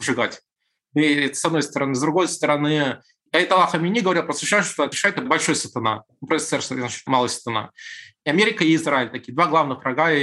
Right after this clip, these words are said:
Исламской Республики везде и всегда. Иран строит себя на противопоставлении, собственно, себя с Штатом.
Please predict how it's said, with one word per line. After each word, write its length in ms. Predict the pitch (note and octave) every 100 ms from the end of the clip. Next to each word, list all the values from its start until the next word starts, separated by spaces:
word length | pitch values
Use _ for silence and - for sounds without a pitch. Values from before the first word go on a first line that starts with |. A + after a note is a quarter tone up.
| C3+
Исламской 440 | B2+ C#3 B2 C#3
Республики 440 | C3+ - A#2+ A2 A2
везде 460 | A#2+ A2+ A2+ G#2 - -
и 60 |
всегда. 400 | A#2 C3 A2+ - _ _ - - _ -
Иран 300 | D#3 G#3 G3
строит 320 | - E3 D3+
себя 240 | C#3+ E3
на 60 | F3
противопоставлении, 800 | C3 C3+ - - D3 C#3 C3 A2+
собственно, 360 | - B2+ - A#2+
себя 300 | D3 E3+ F#3
с 60 |
Штатом. 420 | - A#2 G#2+ G2+